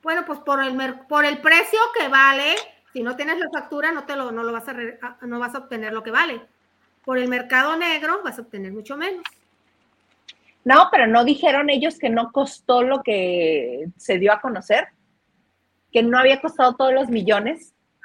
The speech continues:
Speaker 1: Ay,
Speaker 2: Ellos
Speaker 1: entonces,
Speaker 2: dijeron.
Speaker 1: el joyero
Speaker 2: Yo
Speaker 1: iba a
Speaker 2: les quiero
Speaker 1: echar
Speaker 2: creer.
Speaker 1: mentiras. ¿Y el joyero?
Speaker 2: Ajá, sí.
Speaker 1: ¿Está mal?
Speaker 2: El joyero es un mentiroso,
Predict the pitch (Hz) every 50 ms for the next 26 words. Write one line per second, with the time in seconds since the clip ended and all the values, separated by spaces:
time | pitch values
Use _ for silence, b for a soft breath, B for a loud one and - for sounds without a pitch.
0 | 214 208 - 196 208 320 494 523 480 359 339 - 247 247 277 427 466 466 427 370
1 | 320 - _ _ _ _ _ _ _ _ _ _ - 254 262 254 - 285 254 247
2 | 262 277 285 302 269 330 494 571 571 - 381 269 214 - - 175 170 165 160 160
3 | - - _ _ _ _ _ _ _ _ _ _ _ _ _ _ - 262 247 247
4 | - 214 - 233 247 226 214 247 320 - - - 349 294 302 311 330 359 349 302
5 | - 285 277 269 320 - - - 247 247 - 240 208 196 214 214 226 269 - -
6 | 269 262 277 277 269 277 226 208 214 - - -